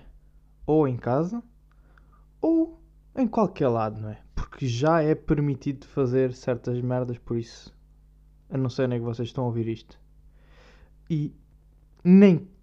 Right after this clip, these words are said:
me interessa muito. Não me interessa. Tipo, é bem indiferente. Ah, porta-, <laughs> portanto, estamos aí com o áudio número quarenta e seis, não é?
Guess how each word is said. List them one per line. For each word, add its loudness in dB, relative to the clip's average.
me -4
interessa -10
muito. -8
Não -2
me 2
interessa. -2
Tipo, -10
é -6
bem -2
indiferente. -6
Ah, -6
porta-, -12
<laughs> -20
portanto, -4
estamos -2
aí 2
com 0
o 2
áudio 2
número -2
quarenta 0
e -2
seis, -4
não -14
é? -10